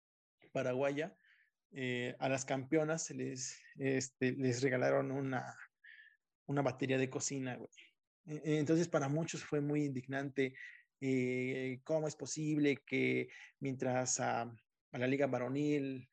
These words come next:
este, los, los, ahora sí, ahora sí que al final reciben un premio de primer lugar, tal vez en otro no lo vemos, pero t-, reciban una, un incentivo económico por ganar los torneos?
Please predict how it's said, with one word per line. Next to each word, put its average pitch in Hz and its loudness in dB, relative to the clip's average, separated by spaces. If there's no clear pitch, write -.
este, 123 -8
los, 131 -6
los, 127 0
ahora 135 0
sí, 135 -4
ahora 139 2
sí 135 -4
que - -2
al 135 0
final 143 0
reciben 131 -2
un 131 -6
premio 160 0
de 131 -4
primer 127 -4
lugar, 123 -2
tal 127 0
vez 127 2
en 131 -2
otro 131 -6
no 135 -6
lo 160 -6
vemos, 185 -4
pero 135 -2
t-, - -8
reciban 127 -2
una, 127 0
un 143 0
incentivo 135 2
económico 131 -4
por 135 -4
ganar 127 0
los 117 -2
torneos? 143 -2